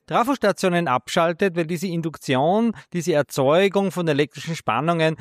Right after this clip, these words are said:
über hunderte Kilometer Leitungen ganz schön viel Schaden anrichten könnte. Ja, und die Astronauten und Astronautinnen,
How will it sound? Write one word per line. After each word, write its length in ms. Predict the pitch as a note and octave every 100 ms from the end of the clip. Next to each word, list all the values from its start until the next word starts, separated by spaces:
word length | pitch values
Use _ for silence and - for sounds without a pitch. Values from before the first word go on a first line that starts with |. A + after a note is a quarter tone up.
| -
über 420 | D3 C#3+ A#2 D3
hunderte 420 | A#3+ B3+ G#3+ F3+
Kilometer 800 | C#3+ G3 F3+ D3+ D3+ G#3 - F3
Leitungen 880 | C#3+ A2+ F3+ G#3+ G#3 F#3+ F3 F3 E3 - - -
ganz 300 | C#3 G#3 -
schön 420 | - F#3+ F3+ F3+
viel 220 | - E3+ C#3+
Schaden 380 | D3 G3+ F#3
anrichten 500 | B2 A2 A#2 - -
könnte. 460 | C#3+ A#2 A2+ F3 G#3+ _ - -
Ja, 180 | G3 D3+ -
und 320 | E3 D3+ G#2+ - -
die 100 | F3
Astronauten 920 | C#3 B2+ - C3+ A2 D#3 C#4+ - C#3+ B2
und 100 | B2
Astronautinnen, 1080 | A#2 - C#3+ A#2+ D#3+ C4 - A#2+ A#2 D3+